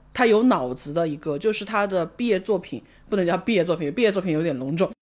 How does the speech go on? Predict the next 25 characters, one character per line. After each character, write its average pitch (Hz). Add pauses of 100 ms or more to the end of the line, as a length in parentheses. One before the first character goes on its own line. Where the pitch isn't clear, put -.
(220)
那 330
个 220
学 180
期 277
电 285
脑 151
课 240
的 202
期 185
末 254
考 151
试 220
是 233
要 247
求 196
我 190
们 143
用 180
P 233
P 240
T 247
来 156
做 202
一 170
个 185